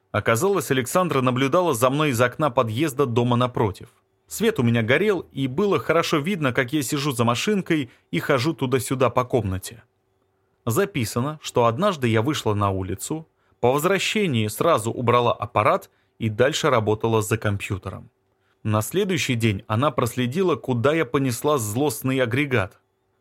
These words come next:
Затем два дня сидела в кафе напротив, следя за событиями в ремонтной мастерской.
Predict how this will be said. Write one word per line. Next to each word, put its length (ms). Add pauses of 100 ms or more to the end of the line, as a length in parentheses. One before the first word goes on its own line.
(100)
Затем 480
два 160
дня 180
сидела 420
в 60
кафе 300
напротив, 640 (240)
следя 440
за 120
событиями 720
в 100
ремонтной 460
мастерской. 760